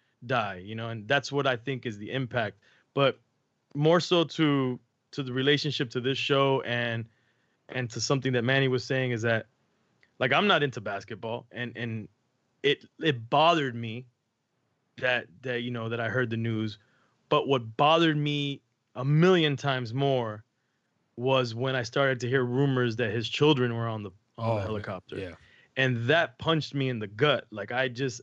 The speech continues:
Speaker 1: I was, I was working, I was doing something, I was away from,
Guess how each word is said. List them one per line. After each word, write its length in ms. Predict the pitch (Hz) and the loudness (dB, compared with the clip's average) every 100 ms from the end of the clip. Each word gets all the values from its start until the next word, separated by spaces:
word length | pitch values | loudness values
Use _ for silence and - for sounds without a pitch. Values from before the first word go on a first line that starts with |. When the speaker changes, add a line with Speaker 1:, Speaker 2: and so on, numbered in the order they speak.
| - | -2
Speaker 1:
I 120 | 139 | 0
was, 260 | 147 143 123 _ _ _ _ - | 2 -2 -6 _ _ _ _ -6
I 80 | 131 | -2
was 260 | 143 135 113 - 123 | -2 -2 -6 -16 -2
working, 380 | 135 160 156 147 | 4 4 2 -4
I 80 | 131 | -4
was 100 | 117 | -4
doing 200 | 147 139 | -2 -2
something, 200 | 143 127 | -2 -4
I 40 | |
was 80 | 117 | -4
away 200 | 117 139 | 0 0
from, 380 | - 139 131 | 0 -2 -2